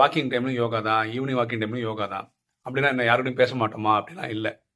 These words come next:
யாராவது நம்மளை கேட்டாங்கன்னா இனிமே ஸ்ட்ரிக்டா நீங்க WhatsApp-ல எனக்கு வாய்ஸ் நோட்டு போடுங்க, அவ்வளவுதான்.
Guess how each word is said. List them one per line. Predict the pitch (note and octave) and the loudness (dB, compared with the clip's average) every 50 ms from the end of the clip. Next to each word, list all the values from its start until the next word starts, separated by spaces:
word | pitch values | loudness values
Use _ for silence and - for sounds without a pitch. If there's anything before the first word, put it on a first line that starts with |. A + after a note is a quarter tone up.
| _ - _ _ _ _ _ _ _ _ _ - | _ -20 _ _ _ _ _ _ _ _ _ 2
யாராவது | - A#2 B2+ C#3+ E3 E3+ D#3 | 4 6 8 8 8 6 4
நம்மளை | C#3 C3 B2+ - | 4 2 2 4
கேட்டாங்கன்னா | C#3+ D3 C#3+ C#3+ C3 B2+ B2+ B2 - - | 4 4 6 4 2 2 0 -2 -2 -4
இனிமே | A#2+ A#2+ B2+ C#3 D3+ D3 - - C3+ | -6 -6 -4 -4 -4 -4 -6 -8 -10
ஸ்ட்ரிக்டா | - - - D#3 E3 D#3 D#3+ - - F3 F3 | -8 -4 -2 -2 -2 -2 -2 0 2 2 4
நீங்க | E3+ D3 B2+ B2 | 4 2 0 2
WhatsApp-ல | A#2+ B2 C3+ C#3 - C#3+ B2+ A#2+ - D3 D3+ C3 | 4 4 4 4 2 -2 -2 -2 -2 -2 -2 -2
எனக்கு | A#2 G#2+ A2+ G#2+ G#2 G2+ G#2+ G#2 | -2 -4 -6 -6 -8 -6 -2 2
வாய்ஸ் | A2 B2+ B2+ B2+ - | 2 2 2 0 -4
நோட்டு | - A#2+ A#2+ _ - | -6 -10 -10 _ -8
போடுங்க, | A#2 A2 G#2 G2 G2 | -8 -6 -6 -8 -8
அவ்வளவுதான். | - G2+ G#2 G#2 F#2+ G#2 - - | -6 -4 -4 -4 -4 -4 -6 -8